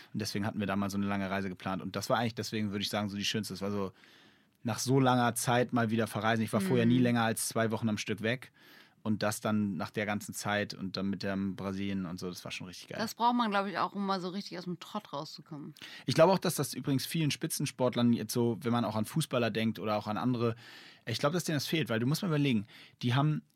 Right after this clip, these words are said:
Speaker 1: wenn du jetzt mal, außer jetzt in der Phase, in der wir jetzt grad sind, wenn du so grundsätzlich so eine normale Saison, ne, die endet für die Topstars Ende Mai oder im Mai, dann ist so Bundesliga vorbei, ne? Also für
Speaker 2: Mhm.
Speaker 1: die Bundesligaspieler. Und dann ist ja eigentlich jedes Jahr,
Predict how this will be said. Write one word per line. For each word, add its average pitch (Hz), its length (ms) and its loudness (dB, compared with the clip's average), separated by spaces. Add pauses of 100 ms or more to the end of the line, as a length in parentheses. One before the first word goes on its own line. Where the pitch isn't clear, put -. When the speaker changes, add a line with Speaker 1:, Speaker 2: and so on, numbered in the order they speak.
(140)
Speaker 1:
wenn 120 160 4
du 123 60 4
jetzt 120 260 2
mal, 120 240 4
außer 117 340 2
jetzt 110 180 -2
in 101 60 -2
der 110 120 2
Phase, 117 240 2
in 113 60 2
der 107 100 0
wir 104 60 0
jetzt 127 180 -2
grad 107 140 -4
sind, 104 200 -2
wenn 110 100 -2
du 113 100 0
so 113 120 -4
grundsätzlich 139 580 -2 (180)
so - 120 -4
eine 123 120 6
normale 123 380 6
Saison, 110 400 0
ne, 147 140 2
die 180 160 -2
endet 147 340 2
für - 140 -4
die 117 140 0
Topstars 131 720 0
Ende 117 220 4
Mai 104 400 0 (300)
oder 113 140 0
im 101 140 0
Mai, 113 280 0
dann 143 140 0
ist 110 80 -4
so 107 80 -6
Bundesliga 123 560 0
vorbei, 110 520 -2 (140)
ne? 226 120 -2 (340)
Also 190 140 -2
für 170 120 -4
Speaker 2:
Mhm. 101 40 -2
Speaker 1:
die 104 100 -2
Bundesligaspieler. 131 680 -2 (520)
Und 131 180 0
dann 139 100 6
ist 156 140 0
ja 165 120 6
eigentlich 147 400 4
jedes 180 380 4
Jahr, 156 400 6